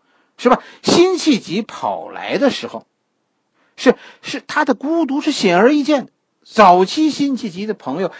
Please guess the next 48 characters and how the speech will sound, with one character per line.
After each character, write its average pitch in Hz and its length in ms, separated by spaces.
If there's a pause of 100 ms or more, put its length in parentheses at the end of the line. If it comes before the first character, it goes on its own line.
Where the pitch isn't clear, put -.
(180)
都 240 140
是 - 100
归 220 220
正 208 180
人， - 80 (340)
后 254 280
来 185 120
你 180 120
看 175 160
辛 190 160
弃 165 100
疾 165 140
有 127 160
朋 101 240
友 143 100
吗？ 135 100 (540)
他 - 140
今 135 120
儿 123 100
个 110 100
投 107 220
这 110 200
个， 107 80
明 123 140
儿 147 80
个 135 80
投 117 180
那 139 200
个， 101 100 (1500)
你 208 180
几 110 300
时 - 180
听 160 260
说 151 200 (260)
他 - 140
有 156 180
个 98 120
朋 107 440
友 214 120
帮 143 180
忙 98 300
啊？ 110 120 (920)
辛 254 520
弃 156 340
疾 107 300
的 110 260 (360)
孤 107 280
独， - 320